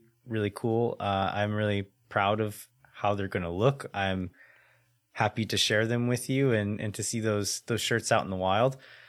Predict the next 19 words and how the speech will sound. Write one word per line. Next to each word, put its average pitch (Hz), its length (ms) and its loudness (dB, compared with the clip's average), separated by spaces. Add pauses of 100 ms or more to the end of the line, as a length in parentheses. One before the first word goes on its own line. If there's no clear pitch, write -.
(320)
If 135 100 4
you 147 80 6
wanna 143 140 6
continue 143 280 4
the 135 80 6
conversation, 135 760 4
come 131 160 0
find 113 300 0
us 107 160 -4
on 104 380 -4
Twitter 123 440 0
at - 340 -4
El 113 140 0
Viajero 107 420 0
eighty-seven. 117 760 -2 (240)
Jeremiah's 101 560 0
at 95 180 -2
J 101 180 -2
Bentley 98 480 -6